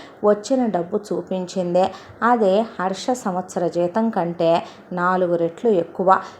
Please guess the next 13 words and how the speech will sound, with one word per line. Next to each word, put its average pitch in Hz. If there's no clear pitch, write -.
"ఇలానే 247
కష్టపడితే 190
త్వరగా 180
సొంతిల్లు 190
కట్టుకోవచ్చు. -
ఏమంటారు 214
మావయ్య?" 165
అన్న 190
కోడలి 185
మాటలకి 170
హర్ష, 175
ఆడపడుచు 190
నిహారిక 175